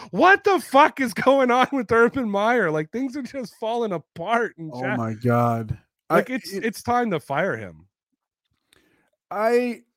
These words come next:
Speaker 2: I was always a little suspect of Urban Meyer. He was down in Florida.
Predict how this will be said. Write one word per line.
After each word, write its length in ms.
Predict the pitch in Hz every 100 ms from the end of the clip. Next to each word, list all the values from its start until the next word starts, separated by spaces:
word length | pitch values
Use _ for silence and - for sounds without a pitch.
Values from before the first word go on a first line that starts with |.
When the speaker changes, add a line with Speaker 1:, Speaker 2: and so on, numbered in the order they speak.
| _
Speaker 2:
I 160 | 196 302
was 200 | 370 302
always 240 | 262 214
a 40 | 196
little 200 | 180 160
suspect 640 | - 156 - 143 135 -
of 80 | 120
Urban 320 | 135 135 127
Meyer. 520 | 120 123 123 120 117 - _ -
He 180 | 143
was 140 | 151 139
down 300 | 160 180 202
in 80 | 165
Florida. 760 | - 151 151 139 123 117